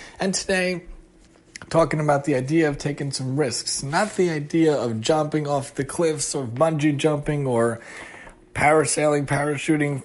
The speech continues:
all things that scare me 'cause I have an aversion to heights. But in general, when it comes to risk taking, especially in children,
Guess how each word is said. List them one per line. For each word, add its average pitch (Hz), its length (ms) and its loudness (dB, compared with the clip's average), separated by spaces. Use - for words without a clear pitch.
all 151 200 6
things 147 280 -2
that 127 120 -2
scare 135 300 0
me 131 140 0
'cause 131 180 -4
I 123 80 2
have 120 200 -2
an 120 100 -2
aversion 135 420 2
to 123 100 -2
heights. 117 600 -4
But 156 100 0
in 147 140 -2
general, 165 320 2
when 151 100 2
it 147 100 -2
comes 156 280 -2
to 151 100 2
risk 180 380 -2
taking, 143 320 -6
especially 175 540 -4
in 151 100 -6
children, 156 520 -2